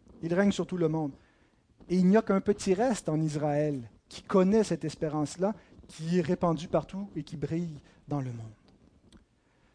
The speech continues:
Et ce monde, donc, c'est le champ de mission dorénavant, qui a commencé en Israël, mais notre champ de mission à nous, c'est là où Dieu nous a placés. Euh, c'est le monde entier. Il n'y a personne dorénavant qui est exclu.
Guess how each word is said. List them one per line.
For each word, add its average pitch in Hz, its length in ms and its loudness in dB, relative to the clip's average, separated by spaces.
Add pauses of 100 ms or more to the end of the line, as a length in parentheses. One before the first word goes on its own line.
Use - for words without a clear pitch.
(640)
Et 165 100 0
ce 202 140 4
monde, 214 380 8
donc, 208 260 4
c'est 214 180 -2
le 170 160 4
champ 202 380 0
de 165 80 2
mission 160 500 -2 (140)
dorénavant, 127 580 -6 (720)
qui - 80 -10
a 139 40 -4
commencé 170 460 2
en 190 100 6
Israël, 170 420 4
mais 175 100 4
notre 220 480 4
champ 247 240 -2
de 214 100 -2
mission 208 420 0
à 185 80 4
nous, 185 280 4 (1040)
c'est 190 160 -2
là 233 80 2
où 262 80 -2
Dieu 190 160 -4
nous 180 180 0
a 160 60 2
placés. 131 460 -6 (520)
Euh, 135 160 -8 (440)
c'est 170 200 -4
le 175 120 4
monde 196 240 4
entier. 175 340 0
Il 165 80 -4
n'y 139 40 -6
a - 40 -6
personne 214 540 -2
dorénavant 165 580 -2
qui - 140 -10
est 143 100 -8
exclu. 202 440 -8